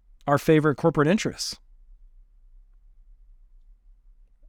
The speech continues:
I mean, how else are you going to make money if you've cut down our drilling, our production, and Russia is creating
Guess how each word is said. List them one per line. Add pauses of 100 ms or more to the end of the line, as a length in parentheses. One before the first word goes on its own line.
I
mean,
how
else
are
you
going
to (1500)
make
money
if
you've
cut
down (100)
our (420)
drilling, (540)
our
production, (1400)
and (680)
Russia
is
creating